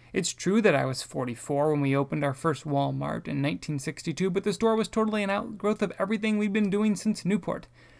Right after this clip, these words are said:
Another case of me being unable to leave well enough alone, another experiment,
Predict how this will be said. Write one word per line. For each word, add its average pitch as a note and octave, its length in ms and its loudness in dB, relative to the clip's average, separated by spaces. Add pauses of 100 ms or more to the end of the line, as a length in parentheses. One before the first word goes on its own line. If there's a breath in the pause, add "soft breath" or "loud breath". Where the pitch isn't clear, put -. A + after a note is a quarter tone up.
(180 soft breath)
Another F#3 300 6
case G3+ 280 -2
of C#3+ 120 -4
me F3+ 220 2
being F3 220 2
unable F#3 400 0
to F3 140 -2
leave F3+ 420 2
well E3+ 220 6
enough F#3+ 220 0
alone, D#3+ 360 4 (120)
another E3+ 280 4
experiment, F#3 520 -2